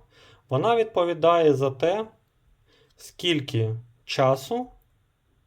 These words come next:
він буде працювати після зникнення руху в його полі зору.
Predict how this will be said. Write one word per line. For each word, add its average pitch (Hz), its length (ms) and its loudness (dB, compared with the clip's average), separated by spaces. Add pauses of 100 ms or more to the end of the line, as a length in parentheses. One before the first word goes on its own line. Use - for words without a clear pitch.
(2000)
він 127 320 2
буде 123 260 2
працювати 143 640 -2
після 160 420 -4
зникнення 185 720 -4 (1080)
руху 196 640 0 (460)
в 131 40 -10
його 131 340 2
полі 156 480 2 (160)
зору. 113 460 0